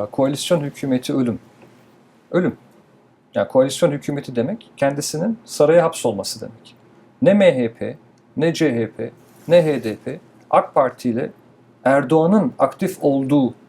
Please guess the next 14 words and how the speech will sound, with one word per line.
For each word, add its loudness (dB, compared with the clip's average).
bir, 2
e, 0
koalisyon 2
yapmaz. -4
Dolayısıyla 2
Erdoğan'ın 4
sarayda 2
kalacağı, 0
klasik -2
anlamda, 4
anayasal 4
anlamda 2
Cumhurbaşkanı 0
rolüne 4